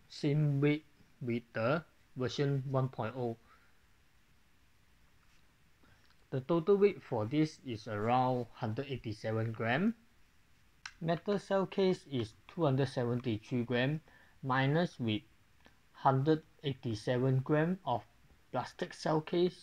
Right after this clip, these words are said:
So this metal cell case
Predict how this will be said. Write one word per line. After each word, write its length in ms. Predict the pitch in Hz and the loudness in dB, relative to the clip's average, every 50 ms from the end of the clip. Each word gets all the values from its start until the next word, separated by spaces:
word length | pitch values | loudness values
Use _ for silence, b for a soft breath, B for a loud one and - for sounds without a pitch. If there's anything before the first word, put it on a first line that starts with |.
| - - - | -20 -12 -4
So 420 | - 185 190 190 190 185 185 180 - - _ _ _ _ _ _ _ _ _ _ _ _ _ _ _ _ _ _ _ _ _ _ _ _ _ - | -2 2 4 4 4 4 2 0 -4 -10 _ _ _ _ _ _ _ _ _ _ _ _ _ _ _ _ _ _ _ _ _ _ _ _ _ -2
this 220 | 175 196 196 - - | 0 0 0 -2 -6
metal 400 | - 156 151 139 131 - - 151 | -4 -2 -2 -2 0 0 -2 -2
cell 280 | - - - 143 143 139 | -2 0 0 0 0 -2
case 340 | - - 165 170 175 - | -2 -2 -2 -2 -2 -4